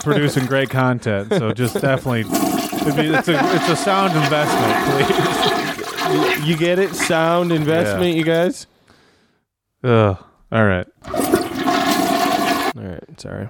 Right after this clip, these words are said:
Speaker 1: I'll go first, I guess.
Speaker 2: Ch-, hey, dog. You do. Yeah, yeah, yeah, yeah, yeah, yeah.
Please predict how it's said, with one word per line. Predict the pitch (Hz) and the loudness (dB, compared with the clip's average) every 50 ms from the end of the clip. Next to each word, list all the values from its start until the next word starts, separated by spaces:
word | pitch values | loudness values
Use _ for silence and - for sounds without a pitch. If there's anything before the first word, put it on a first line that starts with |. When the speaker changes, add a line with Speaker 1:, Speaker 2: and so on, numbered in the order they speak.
| - - | -10 -8
Speaker 1:
I'll | - 110 | -6 -4
go | 101 104 101 92 | -2 0 -2 -2
first, | - - 110 110 110 104 - 117 | 0 0 2 2 2 2 2 0
I | 110 | 2
guess. | 107 117 113 110 107 - - - - _ _ _ | 4 4 4 4 2 0 -6 -20 -20 _ _ _
Speaker 2:
Ch-, | - - - 226 208 | -4 -4 -4 -2 0
hey, | 208 226 196 135 | 0 0 0 0
dog. | 104 113 120 165 190 202 208 196 | 2 2 2 2 2 0 -2 -6
You | 202 233 | -8 -6
do. | 214 240 240 233 247 233 | -4 -4 -2 -2 -2 -2
Yeah, | 220 214 220 226 233 233 214 185 | -2 -4 -4 -2 0 0 2 2
yeah, | 196 220 220 214 | 2 2 2 2
yeah, | 220 247 247 220 | 2 2 0 0
yeah, | 226 226 226 226 | 0 0 0 0
yeah, | 226 233 240 233 | 0 0 0 0
yeah. | 226 233 226 208 175 | 0 0 0 0 0